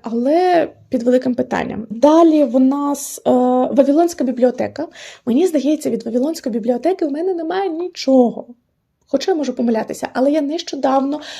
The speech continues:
е, дізналася про неї, там відгуки, е, дуже круті були на книжки. Потім я побачила подкаст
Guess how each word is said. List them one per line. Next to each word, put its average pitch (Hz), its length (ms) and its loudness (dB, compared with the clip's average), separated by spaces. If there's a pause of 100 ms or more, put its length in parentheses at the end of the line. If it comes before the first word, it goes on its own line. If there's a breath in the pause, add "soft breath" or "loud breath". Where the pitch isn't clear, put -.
(200 loud breath)
е, 269 320 2
дізналася 277 640 0
про 285 180 -4
неї, 285 380 0
там 240 240 0
відгуки, 294 500 0 (280)
е, 233 140 2
дуже 247 260 -2
круті - 300 -8
були 254 280 0
на 247 120 0
книжки. 262 760 0 (360 loud breath)
Потім 262 640 4 (160)
я 240 640 0
побачила 247 540 -2
подкаст 269 760 -2